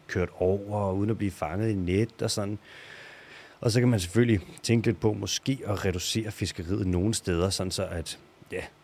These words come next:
for det første, at fiskene kan komme så lidt, og sådan så at hvalerne ikke bare bliver,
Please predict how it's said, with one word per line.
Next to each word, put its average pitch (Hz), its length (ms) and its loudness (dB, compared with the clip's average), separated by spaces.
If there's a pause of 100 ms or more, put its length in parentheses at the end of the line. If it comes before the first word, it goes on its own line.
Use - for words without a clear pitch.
(220)
for - 100 -10
det 90 80 -8
første, 98 280 -2
at 92 60 -2
fiskene 110 340 2
kan 90 120 -4
komme 95 280 0
så 135 80 -4
lidt, 117 280 0
og 101 80 -6
sådan 104 160 -2
så 110 80 -2
at 92 100 0
hvalerne 110 380 -2
ikke 104 140 -6
bare 95 180 -6
bliver, 104 240 -2